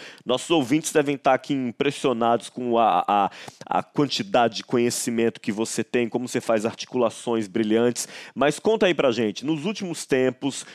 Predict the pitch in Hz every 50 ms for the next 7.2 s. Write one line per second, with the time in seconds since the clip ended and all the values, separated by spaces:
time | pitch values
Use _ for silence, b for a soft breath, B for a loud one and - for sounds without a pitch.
0 | B B B B 165 - 262 - - 202 - 185 170 156 - - 160 147 135 127
1 | - - 110 101 - - 82 67 b b b b - 135 156 156 - - 233 -
2 | - - - 196 - - 165 160 151 147 143 127 - - - - - - - 180
3 | 156 135 135 135 131 - - 139 123 117 - - 120 113 101 - - - 123 117
4 | 117 120 117 B B B B - 175 214 233 220 - 196 185 175 160 - 165 151
5 | 147 147 139 - - 147 135 123 123 110 104 110 113 110 113 110 - 156 147 -
6 | - - - 135 120 113 110 110 104 - - - 101 - - - 180 170 - -
7 | - - 90